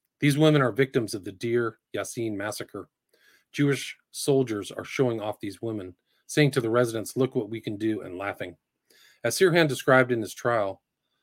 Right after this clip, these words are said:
these two hundred and fifty some people, women and children, sir, were slaughtered in cold blood by the Jews, the Zionists, and by the military guards and the Haganah, and they were dumped into wells, and some of the women, sir, were taken on a truck and paraded to the city to frighten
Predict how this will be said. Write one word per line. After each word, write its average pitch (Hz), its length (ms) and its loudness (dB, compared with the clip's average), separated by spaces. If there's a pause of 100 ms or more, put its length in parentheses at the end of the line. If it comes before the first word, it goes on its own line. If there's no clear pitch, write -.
(140)
these 135 180 0
two 160 220 -2
hundred 135 260 2
and 107 100 -4
fifty 131 280 -6
some 120 220 -4
people, 113 380 -4
women 120 280 -4
and 110 120 -6
children, 104 380 -6
sir, 101 300 -10 (360)
were 113 60 -4
slaughtered 123 460 4
in 98 100 -8
cold 123 300 0
blood 110 260 0
by 104 80 -4
the 95 120 -10
Jews, 107 480 -6 (200)
the 107 80 -10
Zionists, 117 640 -2 (400)
and 123 60 -6
by 135 100 6
the 127 80 2
military 143 460 4
guards 110 380 0
and 98 100 -6
the 87 60 -10
Haganah, 104 540 -4 (480)
and 113 100 0
they 120 40 4
were 113 100 2
dumped 135 280 2
into 131 240 2
wells, 107 360 0
and 98 100 -10
some 107 180 -4
of 107 80 -6
the 110 60 -4
women, 101 280 -6
sir, 101 220 -8
were 95 140 -8
taken 139 320 0
on 110 160 -4
a 92 40 -10
truck - 360 -2 (280)
and 101 80 -12
paraded 135 380 0
to - 120 -4
the 101 120 -10
city 110 300 -4
to 92 80 -12
frighten 113 520 -4